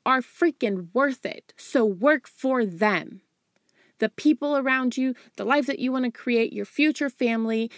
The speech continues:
your future lifestyle. Maybe you don't want a family. Maybe you just wanna travel the freaking world with a partner or by yourself.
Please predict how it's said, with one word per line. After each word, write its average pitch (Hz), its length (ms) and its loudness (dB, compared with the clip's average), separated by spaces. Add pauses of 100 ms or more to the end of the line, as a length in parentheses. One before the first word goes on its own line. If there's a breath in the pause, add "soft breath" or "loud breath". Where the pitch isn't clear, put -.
(260 loud breath)
your 208 120 2
future 294 520 2 (260)
lifestyle. - 800 -2 (260)
Maybe 277 200 2
you 294 80 6
don't 285 140 0
want 277 140 0
a 233 40 -2
family. 226 280 0
Maybe 240 180 2
you 285 80 2
just 247 120 -4
wanna 240 160 -2
travel 226 260 -2
the 208 60 0
freaking 240 520 -2
world 196 460 -4 (300)
with 208 80 2
a 202 60 0
partner 190 540 -4
or 233 120 2
by 240 160 2
yourself. 214 640 -2